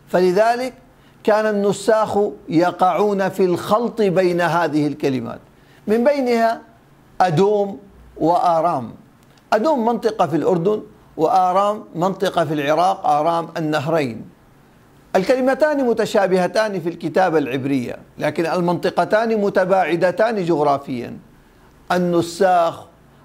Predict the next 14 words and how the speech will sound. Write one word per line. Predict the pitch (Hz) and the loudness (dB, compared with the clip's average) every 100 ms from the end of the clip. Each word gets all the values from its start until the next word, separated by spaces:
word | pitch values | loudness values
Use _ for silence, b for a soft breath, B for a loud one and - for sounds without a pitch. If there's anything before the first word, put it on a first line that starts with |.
| - | -2
أخذوا | 214 202 202 175 185 - | 0 2 2 4 2 2
حريتهم | 190 165 165 180 175 214 226 196 165 165 | -2 0 2 0 2 0 2 0 2 -2
في | 147 175 | -2 -2
الخلط | 165 196 185 - | 0 0 -2 0
بين | 170 160 170 165 | 0 2 0 0
أدوم | 160 147 156 143 170 165 160 151 - | 0 0 0 0 0 0 -4 -8 -6
وآرام، | 139 147 139 139 143 139 110 - b b b _ | -2 0 0 -2 -2 -2 -6 -14 b b b _
فمرة | 247 240 254 226 175 | 0 2 2 2 0
يكتبون | 196 185 180 - 175 180 190 | 0 0 -4 0 0 2 0
أدوم | 175 - 151 185 175 | 0 0 0 0 -2
آرام، | - 156 147 170 190 180 | -2 -2 0 2 0 -2
ومرة | 147 151 160 170 160 | -4 -2 0 0 -2
آرام | 156 - 151 170 180 151 | -2 0 0 2 0 -2
أدوم، | 147 143 202 208 | -2 0 0 0